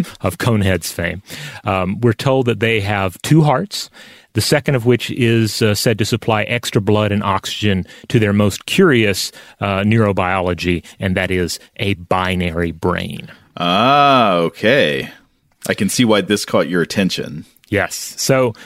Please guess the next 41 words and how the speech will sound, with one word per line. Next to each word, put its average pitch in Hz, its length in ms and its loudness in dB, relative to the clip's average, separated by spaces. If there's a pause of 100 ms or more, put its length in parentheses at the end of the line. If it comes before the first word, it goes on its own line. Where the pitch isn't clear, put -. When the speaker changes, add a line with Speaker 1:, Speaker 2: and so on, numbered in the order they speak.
(100)
Speaker 1:
what 175 180 4
is 147 140 2
meant 139 180 2
by 117 140 0
a 107 40 0
binary 101 460 0
brain? 85 380 -2
Well, 107 260 0 (220)
in, 131 320 2
uh, 117 400 0
again, 123 500 -2
the 113 140 2
excellent 113 380 2
illustrated 107 400 2
Star 110 280 0
Wars 101 240 2
Alien 95 320 2
Archive, 90 460 -2
it 101 80 0
is 101 80 0
said 131 260 0
that 110 140 -4
the 110 100 2
Sarian 143 540 4
binary 110 420 2
brain 95 420 2
is, 95 200 -2
quote, 104 280 0 (360)
"able 156 260 2
to 135 100 4
process 127 560 0
many 147 260 6
things 143 360 2
at 117 80 2
the 117 80 2
same 120 260 2
time, 95 460 -2 (180)
sort 131 300 2
through 131 200 4
data 127 220 4
quickly, 98 480 0